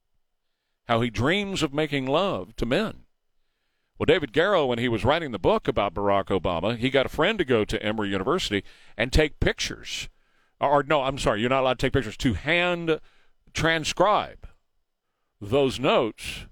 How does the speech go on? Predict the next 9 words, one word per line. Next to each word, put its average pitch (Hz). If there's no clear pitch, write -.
where 120
Barack 120
was 110
telling 117
his 101
ex-girlfriend 95
that 101
he 110
dreams 107